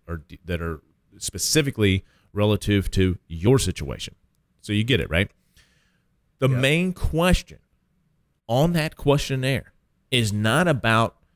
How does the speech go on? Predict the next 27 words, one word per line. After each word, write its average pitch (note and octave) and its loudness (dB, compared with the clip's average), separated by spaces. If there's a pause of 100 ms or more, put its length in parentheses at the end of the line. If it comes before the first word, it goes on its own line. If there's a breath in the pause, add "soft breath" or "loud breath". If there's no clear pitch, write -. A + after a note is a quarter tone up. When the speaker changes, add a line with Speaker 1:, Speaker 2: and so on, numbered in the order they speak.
(440)
Speaker 1:
uh, F2 -2 (460)
you A2 0
know, G#2+ 4
your, G2+ -2
your G2 -6
assets A2+ 0
and G#2 -2
your G2+ 0
income. C3 0 (720)
It's F3 0
about C#3+ 0 (260)
your B2 2 (340)
expenses. - -2 (340)
What G2+ -2
does F3+ 2
it F#3+ 0
take - 0 (460)
for G2 0
Bob G#2+ 2
and C3 2
Mary F2+ -2 (360)
to A2+ -4
maintain B2 2
their A#2 2
lifestyle F2+ 2
throughout C#2+ -2
retirement? - -8